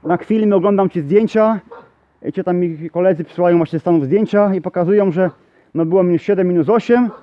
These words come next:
parokrotnie i mają tam filiferki, te filiferki wyglądają jak robusty, liście całe, o, te jak u mnie, nawet gorsze, nie? No bo to przez to, że to właśnie, no, tak jak mówiłem, to jest mit z tą mrozoodpornością.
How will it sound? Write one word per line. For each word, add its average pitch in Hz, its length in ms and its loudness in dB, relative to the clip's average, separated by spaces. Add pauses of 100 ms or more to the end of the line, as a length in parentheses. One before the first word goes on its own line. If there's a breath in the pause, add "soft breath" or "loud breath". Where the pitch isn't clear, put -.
(240 soft breath)
parokrotnie 226 880 0
i 190 340 -4
mają 190 220 2
tam 170 120 0
filiferki, 208 500 -2
te 190 100 -4
filiferki 196 640 -2 (500 soft breath)
wyglądają 180 440 2
jak 202 160 2
robusty, 214 600 2
liście 175 360 -2
całe, 185 320 2
o, 139 120 2
te 170 100 -2
jak 175 140 2
u 214 80 4
mnie, 139 160 2
nawet 147 180 0
gorsze, 165 380 0
nie? 180 220 -2 (600 soft breath)
No 220 100 0
bo 233 100 -2
to 233 120 0
przez 226 300 0
to, 226 120 -6
że 208 120 -2
to 208 140 -6
właśnie, 202 280 -4
no, 196 240 -2
tak 151 120 -12
jak 185 140 0
mówiłem, 185 320 0
to 190 100 -2
jest 160 140 2
mit 180 260 2
z - 160 -20
tą 135 60 -4
mrozoodpornością. 117 840 -6